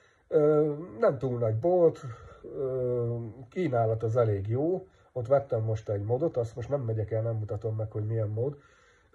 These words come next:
<laughs> De vettem egyet, mert kihoztam az L kétszázat, és az brutális nagy, a, a, ami tank van nálam, ö, a Brünnhildához, meg az új szerzeményemhez, a, a hat millis huszonnégyes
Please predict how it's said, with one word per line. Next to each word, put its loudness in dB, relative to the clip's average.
<laughs> 4
De 4
vettem 2
egyet, 2
mert 0
kihoztam 2
az 2
L 2
kétszázat, 0
és -2
az 0
brutális 0
nagy, -2
a, -2
a, -10
ami -8
tank 0
van 0
nálam, -2
ö, -2
a -2
Brünnhildához, 2
meg 0
az -2
új 4
szerzeményemhez, -2
a, 0
a -2
hat 0
millis -2
huszonnégyes 0